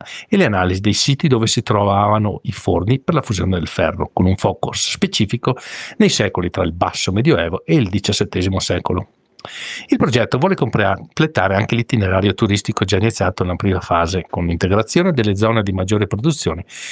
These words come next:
che facevano parte del ciclo produttivo del spade,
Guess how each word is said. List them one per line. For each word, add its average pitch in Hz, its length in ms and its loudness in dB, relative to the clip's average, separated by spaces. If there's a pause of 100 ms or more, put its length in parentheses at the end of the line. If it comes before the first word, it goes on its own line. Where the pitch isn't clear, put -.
(220)
che 226 120 0
facevano 117 320 2
parte 107 340 -2
del 98 380 4
ciclo 110 420 0
produttivo 110 540 2
del 104 100 2
spade, 90 540 -2